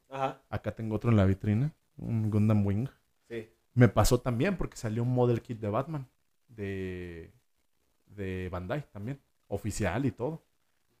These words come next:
Speaker 1: ¿Pero
Speaker 2: Y
Speaker 1: era de estilo robot o?
Speaker 2: Ajá, era estilo robot,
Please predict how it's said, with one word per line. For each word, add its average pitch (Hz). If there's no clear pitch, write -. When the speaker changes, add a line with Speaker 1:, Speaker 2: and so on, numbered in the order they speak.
Speaker 1:
¿Pero 104
Speaker 2:
Y -
Speaker 1:
era 143
de 123
estilo 139
robot 123
o? 127
Speaker 2:
Ajá, 107
era 117
estilo 123
robot, 107